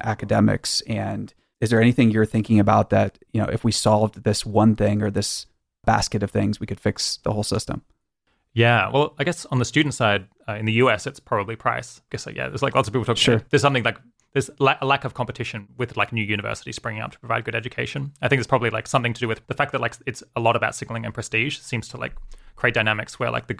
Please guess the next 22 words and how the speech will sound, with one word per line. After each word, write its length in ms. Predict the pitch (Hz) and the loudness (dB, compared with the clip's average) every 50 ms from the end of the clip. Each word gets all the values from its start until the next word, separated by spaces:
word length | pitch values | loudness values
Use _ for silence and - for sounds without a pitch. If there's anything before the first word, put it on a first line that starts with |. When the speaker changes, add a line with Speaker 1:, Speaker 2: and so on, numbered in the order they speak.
| - | -8
Speaker 2:
the 80 | - 127 | -4 -2
oldest 280 | 123 123 123 120 - - | 0 2 2 2 0 -2
group 180 | - 110 - | -4 -6 -6
can 100 | - - | -8 -14
just 160 | - - - | -16 -12 -6
charge, 280 | - 123 101 104 104 - - | -2 -2 -2 -2 -4 -6 -8
uh, 80 | 117 | -8
very 180 | 107 - 113 110 | -4 -2 -2 -2
large 220 | 110 113 117 117 | -2 -4 -8 -8
amounts 320 | 120 117 113 117 - - - | -6 -6 -6 -6 -8 -8 -6
and 100 | 127 117 | -4 -2
doesn't 200 | 113 113 - 104 | -2 0 0 -2
have 100 | 104 - | -4 -4
to 80 | - | -6
grow, 260 | 107 - 107 110 110 117 - _ _ _ _ - - - - - - _ _ | -6 -6 -4 -4 -6 -8 -10 _ _ _ _ -20 -20 -20 -20 -20 -20 _ _
provide, 260 | - 104 117 110 110 | -6 -2 0 0 0
like, 140 | 110 110 - | 0 -4 -6
a 40 | 113 | -6
service 260 | - 117 117 - - | -6 -6 -6 -6 -8
to 60 | - | -10
more 120 | 120 117 113 | -10 -10 -8
students. 360 | - - 123 117 123 - - | -8 -8 -8 -8 -8 -10 -14